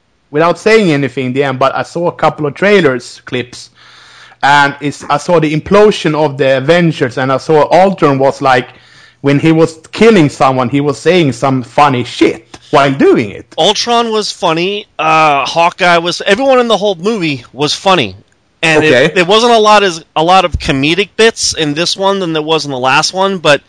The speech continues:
Speaker 2: considering
Speaker 1: This one was more
Speaker 2: what we're
Speaker 1: darker.
Speaker 2: building to, there is nothing to laugh at.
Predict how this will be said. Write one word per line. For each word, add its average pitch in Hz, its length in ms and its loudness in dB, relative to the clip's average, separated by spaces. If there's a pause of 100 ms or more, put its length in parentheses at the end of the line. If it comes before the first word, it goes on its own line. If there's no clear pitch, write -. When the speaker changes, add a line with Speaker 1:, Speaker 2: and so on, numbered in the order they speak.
(320)
Speaker 2:
considering 226 600 2
Speaker 1:
This 320 140 4
one 269 80 0
was 226 60 4
more 311 100 6
Speaker 2:
what 190 80 2
we're 302 80 2
Speaker 1:
darker. 277 160 0
Speaker 2:
building 240 440 2
to, 302 480 -2 (240)
there 254 220 4
is 294 120 0
nothing 285 360 0
to 285 160 -10
laugh 262 340 2
at. 175 240 0